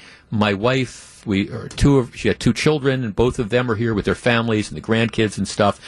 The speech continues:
And, you know, we're dug in. I mean, I, we've got friends here and family and stuff. I,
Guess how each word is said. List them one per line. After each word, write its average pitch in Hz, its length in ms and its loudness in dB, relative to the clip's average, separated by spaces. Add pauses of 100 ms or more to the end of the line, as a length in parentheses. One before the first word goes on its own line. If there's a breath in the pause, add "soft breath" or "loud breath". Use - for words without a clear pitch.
(320 loud breath)
And, 104 380 0
you 147 80 -2
know, 107 160 2 (100)
we're 180 220 2
dug 107 260 0
in. 87 320 -8
I 104 40 -8
mean, 104 180 -2
I, 107 100 2
we've 117 180 0
got 95 140 0
friends - 880 -4
here 120 380 0
and 85 100 -2
family 117 440 0
and 104 100 -2
stuff. - 260 0
I, 113 140 0